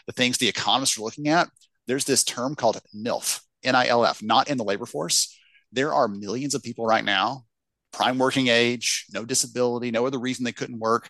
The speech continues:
And economists have no clue why they are not currently actively working. They, they can't figure it out. And so there's lots of things like that that are contributing to this. Some of them, things we can remedy, some things that are still a little bit puzzling, and some things that we can't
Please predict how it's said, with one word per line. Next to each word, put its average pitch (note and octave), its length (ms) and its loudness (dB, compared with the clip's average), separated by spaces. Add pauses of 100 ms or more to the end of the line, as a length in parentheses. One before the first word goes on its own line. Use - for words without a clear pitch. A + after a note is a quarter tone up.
(560)
And A#2 160 2
economists C3 360 2
have G2 120 0
no B2 220 0
clue B2 260 -2
why G#2 240 2
they G2+ 120 0
are G2 80 0
not G2+ 420 -2
currently G#2+ 400 -10
actively G2 380 -2
working. F2+ 300 -8 (320)
They, G#2+ 260 2 (220)
they A2+ 80 2
can't - 220 0
figure G#2+ 300 -2
it G2 80 -2
out. - 260 0 (420)
And A2 120 -4
so A2+ 100 2
there's A#2 200 -2
lots B2+ 220 4
of F3 60 -4
things C#3 220 -4
like A#2+ 180 4
that C3 140 0
that A#2 80 -6
are - 120 -8
contributing B2 360 -10
to G2+ 60 -14
this. G2 180 0
Some C#3 160 2
of C3+ 60 0
them, C3 260 2 (440)
things A#2+ 180 -2
we C3 80 2
can A#2 120 -2
remedy, B2 360 -2 (160)
some C3 200 0
things C3+ 340 0
that A#2 100 2
are A2 60 0
still A#2 200 0
a - 20 2
little A#2+ 160 4
bit - 60 -14
puzzling, C#3 440 0 (260)
and A#2+ 80 -8
some D3 120 0
things D3 220 0
that C3+ 60 -2
we A#2+ 100 -2
can't B2 340 0